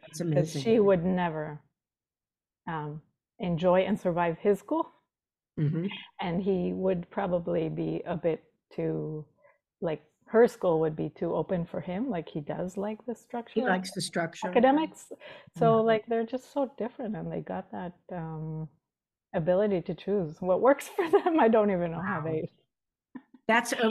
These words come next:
Speaker 1: really amazing thing. It, it's
Speaker 2: Yeah.
Speaker 1: like they're coming in with a confidence at a young age that it took me years to develop.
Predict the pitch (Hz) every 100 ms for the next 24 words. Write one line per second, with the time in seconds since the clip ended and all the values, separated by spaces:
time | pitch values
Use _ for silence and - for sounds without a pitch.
0 | 214 233 233 196 190 185 185 175 170 170
1 | 143 - 143 131 123 - _ - 196 196
2 | 226 226 226 214 190 - - 233 240 240
3 | 262 240 208 202 208 196 185 175 170 -
4 | 175 285 311 220 160 156 156 - - _
5 | _ - - _ _ - 202 190 190 220
6 | 220 190 196 269 190 170 - - 185 180
7 | 254 254 277 226 175 170 175 226 330 440
8 | 440 - 185 160 - 120 117 -